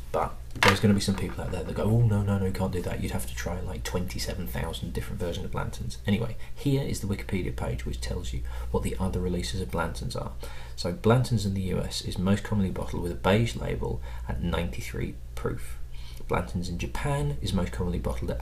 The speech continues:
eighty proof with a black label. Blanton's Special Reserve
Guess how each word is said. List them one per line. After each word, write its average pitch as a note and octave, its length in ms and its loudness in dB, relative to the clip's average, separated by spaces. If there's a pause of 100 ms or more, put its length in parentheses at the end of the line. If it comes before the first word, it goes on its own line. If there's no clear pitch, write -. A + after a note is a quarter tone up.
eighty C3 240 2
proof G2 360 -2
with F2+ 120 -2
a - 40 -2
black - 440 0
label. - 320 -4 (920)
Blanton's G2 420 4
Special - 360 -2
Reserve F#2 500 4